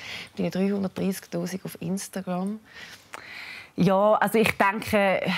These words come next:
Speaker 2: es hat sich enorm gewandelt, wie du es gesagt hast. Also heutzutage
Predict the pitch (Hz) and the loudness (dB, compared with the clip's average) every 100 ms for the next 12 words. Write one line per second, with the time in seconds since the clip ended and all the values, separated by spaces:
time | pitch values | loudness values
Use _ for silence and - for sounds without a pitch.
0 | - - - _ - 208 214 196 185 180 | -2 -6 -10 _ 0 2 2 2 0 2
1 | 175 165 170 156 156 170 165 156 - 170 | 2 2 2 2 2 0 -2 -4 0 0
2 | 156 160 160 160 175 165 202 - 208 - | 2 0 2 2 2 2 2 2 -4 2
3 | 175 180 202 | 2 2 -2